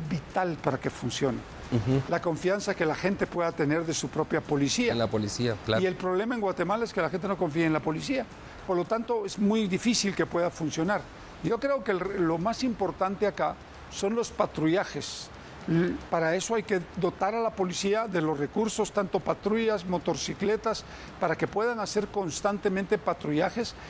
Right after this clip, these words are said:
Speaker 1: en todas estas áreas. Y eso implica recursos para gasolina, para equipamiento, etcétera. Pero, eh,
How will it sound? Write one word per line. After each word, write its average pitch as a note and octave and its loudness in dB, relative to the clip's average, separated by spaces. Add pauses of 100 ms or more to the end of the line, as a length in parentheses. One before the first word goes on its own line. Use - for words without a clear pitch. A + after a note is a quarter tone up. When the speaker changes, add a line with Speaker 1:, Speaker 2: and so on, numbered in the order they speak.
(120)
Speaker 1:
en D#3 4
todas F#3+ 0
estas - 0
áreas. C3+ -2
Y E3+ 2
eso F#3 2
implica A#3 2 (520)
recursos F3+ 0
para D#3 2
gasolina, F#3+ 2
para D#3 0
equipamiento, F#3+ 0
etcétera. - 0 (420)
Pero, F#3 2 (520)
eh, G#3 0